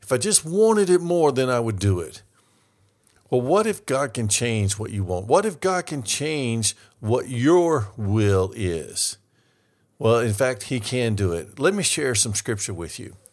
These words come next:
Philippians chapter two, beginning with verse twelve. It says, "Therefore, my beloved, as you have always obeyed, so now, not only as in my presence, but much more in my absence, work out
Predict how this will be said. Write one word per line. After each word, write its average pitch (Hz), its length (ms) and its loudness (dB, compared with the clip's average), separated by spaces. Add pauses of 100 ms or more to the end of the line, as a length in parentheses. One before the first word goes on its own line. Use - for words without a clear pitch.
Philippians 147 460 -2
chapter 139 420 -2
two, 101 500 -4 (460)
beginning 113 320 -2
with 110 140 -4
verse 101 180 0
twelve. 85 440 -6 (380)
It 113 140 0
says, 92 320 0
"Therefore, 131 420 2
my 101 180 2
beloved, 85 560 -2 (260)
as 101 200 2
you 120 160 0
have 98 100 0
always 151 340 2
obeyed, 95 440 -2
so 127 200 0
now, 101 280 2
not 110 280 0
only 160 360 -4
as 117 200 0
in 117 140 0
my 110 160 0
presence, 101 540 0
but 101 260 -4
much 123 340 2
more 135 240 0
in 101 120 0
my 101 160 0
absence, 104 600 -2 (560)
work 143 480 2 (320)
out 143 520 0